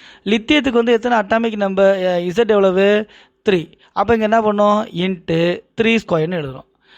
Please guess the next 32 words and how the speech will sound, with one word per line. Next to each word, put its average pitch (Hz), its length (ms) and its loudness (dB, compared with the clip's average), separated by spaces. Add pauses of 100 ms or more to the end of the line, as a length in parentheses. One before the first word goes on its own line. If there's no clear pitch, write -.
(280)
சப்போஸ் 247 440 0
நீங்க 208 300 -2
கார்பன் 226 440 0
எடுத்தீங்கன்னாக்க 175 720 -4 (200)
அட்டாமிக் 226 440 -2
நம்பர் 190 160 0
எதுனா? 180 420 0
சிக்ஸ். 196 520 -4
அப்ப 185 180 -2
இங்க 196 140 0
என்ன 208 120 4
எழுதணும்? 202 420 2 (180)
சிக்ஸ்னு 214 380 -2
எழுதணும். 139 260 -12 (800)
சரிங்களா? 190 340 2 (340)
சரி, 160 180 -4
ரைட். 139 160 -8
இதுதான் 202 360 2
வந்து 208 160 0
என்னது? 160 220 0 (180)
எலக்ட்ரானோட 196 800 0 (420)
எனர்ஜியை 180 580 -4 (540)
கண்டுபிடிக்கிறது 156 680 -2 (180)
ஃபார்முலா. 131 600 -4
ஒரு 156 160 -2
எலக்ட்ரான் 175 500 -2
வந்து 202 240 0
எந்த 185 200 0
கூட்டம் 180 220 -2
இருக்கோ 185 160 0
அதோட 170 180 0
எலக்ட்ரா-, 165 400 -6